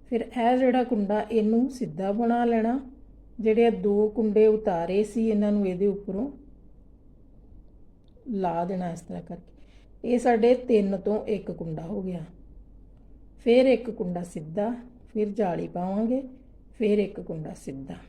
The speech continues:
ਇਹੀ ਸੱਤ ਕੁੰਡੇ ਆਪਾਂ ਫਿਰ ਪੂਰੀ ਸਲਾਈ ਦੇ ਵਿੱਚ ਰਿਪੀਟ ਕਰਨੇ ਆ। ਪਹਿਲਾਂ ਇੱਕ ਕੁੰਡਾ ਸਿੱਧਾ,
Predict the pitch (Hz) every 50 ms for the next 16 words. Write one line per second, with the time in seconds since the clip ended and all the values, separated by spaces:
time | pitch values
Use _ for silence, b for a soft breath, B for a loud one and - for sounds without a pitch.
0 | - - - - - - - - - - - - - - - - - - - -
1 | - - - 254 247 240 226 294 302 254 - - 269 226 220 - - 247 - -
2 | 233 220 208 214 208 202 196 202 208 202 - 233 214 220 220 - 214 196 202 214
3 | 208 - 254 190 180 180 175 185 190 208 202 220 214 - - 190 185 180 - -
4 | 185 180 185 190 208 226 247 247 - - 190 190 196 214 214 208 202 208 - 196
5 | - 208 196 190 202 202 202 - 180 160 160 160 208 214 220 233